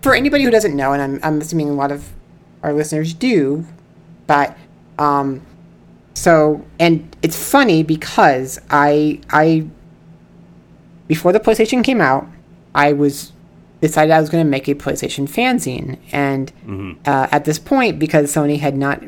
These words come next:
Speaker 1: ever released a console yet, they were, they were being very,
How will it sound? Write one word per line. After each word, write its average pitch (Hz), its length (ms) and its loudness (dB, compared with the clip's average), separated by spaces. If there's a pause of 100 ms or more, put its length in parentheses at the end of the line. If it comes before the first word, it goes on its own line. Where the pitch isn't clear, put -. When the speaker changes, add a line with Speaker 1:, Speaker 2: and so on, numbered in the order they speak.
Speaker 1:
ever 143 240 -2
released 143 320 -2
a 147 40 -2
console 277 400 0
yet, 139 280 0
they 143 100 4
were, 143 200 0 (100)
they 156 120 0
were 151 140 2
being 147 320 0
very, 196 600 0